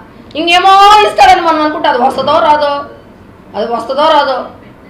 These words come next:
నక్షత్రం తెంపి నీ చేతిలో పెడతాను అనే మాటలు గాలి మాటలు, నీటి మీద రాతలు, నీటి మూటలు, అవి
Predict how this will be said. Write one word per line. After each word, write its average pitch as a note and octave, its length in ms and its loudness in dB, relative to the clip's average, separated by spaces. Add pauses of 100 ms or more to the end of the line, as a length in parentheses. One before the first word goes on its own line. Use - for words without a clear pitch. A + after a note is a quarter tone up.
(120)
నక్షత్రం D#4 480 -4
తెంపి D4 300 -4
నీ D4+ 80 -4
చేతిలో D4 320 -4
పెడతాను C4+ 340 -6
అనే B3+ 200 -4
మాటలు C4+ 340 -6
గాలి C4 480 0
మాటలు, C#4 680 -4 (180)
నీటి D#4+ 520 -4
మీద D4 240 0
రాతలు, C#4 680 -4 (180)
నీటి D4 380 -8
మూటలు, C4 480 -4
అవి A#3 260 -2